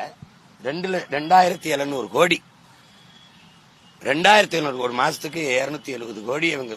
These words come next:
ஒதுக்குறாங்க. ஒரு கிலோ குப்பை அள்ளுறதுக்கு தம்பி பன்னெண்டு ரூபா,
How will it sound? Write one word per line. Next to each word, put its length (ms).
ஒதுக்குறாங்க. 400
ஒரு 160
கிலோ 180
குப்பை 240
அள்ளுறதுக்கு 420
தம்பி 220
பன்னெண்டு 400
ரூபா, 120